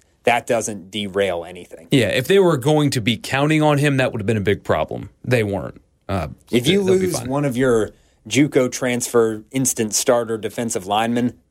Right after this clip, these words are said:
Speaker 1: that's a problem. Something like that. But at a group like wide receiver,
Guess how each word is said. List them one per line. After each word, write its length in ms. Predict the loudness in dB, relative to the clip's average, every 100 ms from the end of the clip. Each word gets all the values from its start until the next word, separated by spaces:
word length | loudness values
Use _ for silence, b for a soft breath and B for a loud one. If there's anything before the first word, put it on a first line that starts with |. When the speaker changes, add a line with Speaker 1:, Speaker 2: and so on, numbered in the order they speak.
| 0
Speaker 1:
that's 280 | 0 0
a 40 | -6
problem. 400 | -6 -8 -10 _ _
Something 320 | -2 0 -2
like 220 | -6 -8
that. 220 | -8 -10 -6
But 200 | -4 -4 -6 -2
at 100 | 0
a 40 |
group 260 | 4 2 2
like 220 | -2 -2
wide 180 | -2 -2
receiver, 560 | -4 0 2 2 0